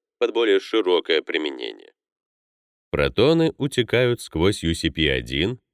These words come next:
а А Т Ф синтазу никто не раскручивает. Куда при этом уходит энергия?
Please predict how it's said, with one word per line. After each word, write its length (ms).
а 120
А 100
Т 160
Ф 100
синтазу 760
никто 320
не 100
раскручивает. 800
Куда 360
при 160
этом 240
уходит 400
энергия? 520